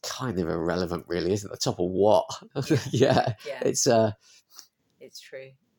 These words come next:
Speaker 2: I am
Speaker 1: Yeah.
Speaker 2: looking forward to it, even though it will probably be devastating and awful.
Speaker 1: I feel a little bit sick already.
Speaker 2: Yeah.
Speaker 1: <laughs>
Speaker 2: Yeah.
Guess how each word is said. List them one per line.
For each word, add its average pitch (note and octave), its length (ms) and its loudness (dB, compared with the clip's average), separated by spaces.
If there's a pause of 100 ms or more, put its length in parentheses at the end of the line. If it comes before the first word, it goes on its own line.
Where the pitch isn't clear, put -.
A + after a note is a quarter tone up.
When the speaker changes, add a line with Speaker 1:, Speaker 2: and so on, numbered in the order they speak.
(160)
Speaker 2:
I G#3 100 -6
am A3+ 220 -4
Speaker 1:
Yeah. G#3+ 80 -6
Speaker 2:
looking G#3+ 200 0
forward G3+ 380 -8
to - 120 -14
it, - 200 -8
even F3 240 -12
though D#3+ 180 -10
it D3 80 -10
will - 80 -16
probably F#3 400 -10
be D#3+ 240 -14
devastating D3 840 -10
and C3+ 80 -16
awful. C#3 520 -16
Speaker 1:
I - 40 -20
feel C3+ 140 0
a - 20 0
little A2 280 0
bit - 200 -4
sick - 400 0
already. - 440 -4 (300)
Speaker 2:
Yeah. G3 80 4 (240)
Speaker 1:
<laughs> - 380 0
Speaker 2:
Yeah. F#3+ 360 -8